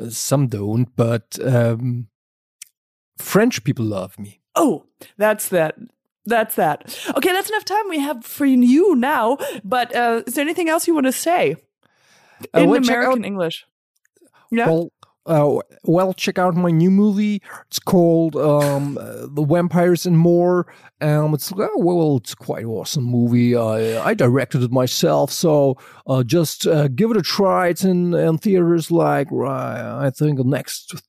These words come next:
Speaker 1: Thursday, and, uh, then on Netflix. Check it out. I'm Matze Schweighöfer out. Yeah, what up?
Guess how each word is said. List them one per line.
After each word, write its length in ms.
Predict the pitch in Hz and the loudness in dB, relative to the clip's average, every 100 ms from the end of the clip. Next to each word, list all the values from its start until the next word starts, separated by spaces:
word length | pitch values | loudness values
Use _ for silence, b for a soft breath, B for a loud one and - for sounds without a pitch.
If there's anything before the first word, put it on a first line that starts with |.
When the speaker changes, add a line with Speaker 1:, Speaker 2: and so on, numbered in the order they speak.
| - | 0
Speaker 1:
Thursday, 760 | 160 151 156 - 165 147 147 139 | 2 2 -2 -2 0 2 2 0
and, 380 | 131 139 127 - | -2 -6 -8 -2
uh, 220 | 135 127 | 0 0
then 180 | 135 135 | 0 0
on 120 | 127 | 0
Netflix. 560 | 131 117 - 131 110 - | 0 -2 -4 -4 -4 -6
Check 220 | - 117 | -8 -4
it 120 | 120 | 0
out. 360 | 120 110 104 113 | 0 0 0 -2
I'm 360 | 123 113 117 127 B 139 139 | -2 -2 -2 -6 B -4 0
Matze 280 | 175 - 143 | 0 0 -4
Schweighöfer 840 | - 180 160 - 160 143 147 139 B B - | 0 -2 -2 0 2 2 2 0 B B -6
out. 380 | 151 135 139 - _ - | -2 -2 -4 -10 _ -4
Yeah, 500 | 143 175 180 151 - b | 0 2 4 2 -2 b
what 240 | 147 156 156 | 0 2 2
up? 200 | 131 | 0